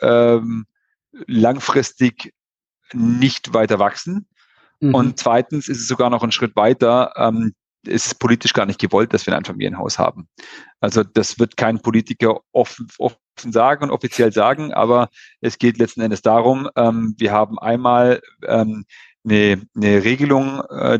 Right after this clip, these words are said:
Speaker 1: die, die, die, die besagt, äh, und ist ja auch im Koalitionsvertrag zu finden,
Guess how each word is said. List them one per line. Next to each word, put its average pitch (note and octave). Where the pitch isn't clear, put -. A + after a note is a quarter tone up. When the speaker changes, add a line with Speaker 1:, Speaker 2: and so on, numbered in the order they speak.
Speaker 1:
die, A2
die, G#2+
die, G#2
die G#2
besagt, G2+
äh, A2+
und G#2+
ist G2+
ja G#2
auch G2+
im G2
Koalitionsvertrag -
zu A2
finden, A2